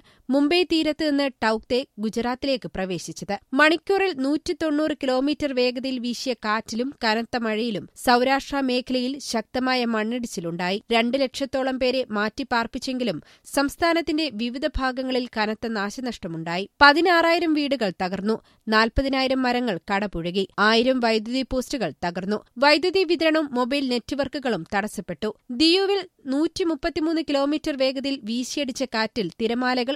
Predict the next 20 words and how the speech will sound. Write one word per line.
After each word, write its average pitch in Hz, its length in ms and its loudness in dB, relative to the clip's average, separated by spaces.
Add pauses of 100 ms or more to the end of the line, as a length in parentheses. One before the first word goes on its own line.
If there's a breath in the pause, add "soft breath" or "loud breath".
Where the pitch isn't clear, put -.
(100)
അതിശക്തമായി 214 720 -4
ഉയർന്നു. 175 320 -2 (160)
ചിലയിടത്ത് 269 560 2
കാറ്റിന് 247 440 0
മണിക്കൂറിൽ 247 500 0 (100)
ഇരുന്നൂറ് 254 540 0
കിലോമീറ്റർ 247 580 0
വരെ 233 260 0
വേഗതയുണ്ടായിരുന്നു. 208 880 -2 (140)
അർദ്ധരാത്രിക്ക് 359 680 4
ശേഷം 339 440 -2
ശക്തി - 380 -4
കുറഞ്ഞ് 294 360 -2 (120)
തീവ്രതയേറെ 277 680 -2
ചുഴലിക്കാറ്റായി. 208 840 -4 (140)
ഇന്നലെ 254 320 2
രാവിലെ 262 420 2
പന്ത്രണ്ടിന് 247 640 0
ടൗക്തെ 233 400 -2 (120)
ദുർബലമായതായി 240 920 -2